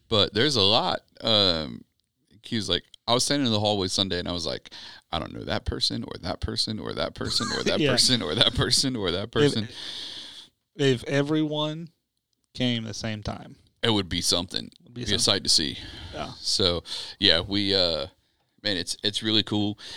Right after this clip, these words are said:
Speaker 1: It's been good, man, just kinda connecting with people and,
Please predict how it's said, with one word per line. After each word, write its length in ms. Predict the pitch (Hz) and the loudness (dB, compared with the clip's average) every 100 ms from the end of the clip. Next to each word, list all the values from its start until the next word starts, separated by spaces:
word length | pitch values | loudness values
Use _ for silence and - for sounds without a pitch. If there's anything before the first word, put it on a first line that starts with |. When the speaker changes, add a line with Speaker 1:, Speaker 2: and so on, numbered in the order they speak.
| - | -8
Speaker 1:
It's 120 | 101 | -6
been 220 | - 101 87 | 0 0 2
good, 340 | 87 95 95 | 4 4 4
man, 300 | 87 90 87 | 0 -2 -2
just 320 | - 90 - | -2 -2 0
kinda 320 | - 82 78 - - - - | 0 0 0 -6 -14 -20 -12
connecting 400 | - 101 95 - | -4 -2 -2 -2
with 160 | 92 82 | 0 0
people 480 | 101 95 95 90 87 | 0 0 0 0 -2
and, 200 | 71 | -6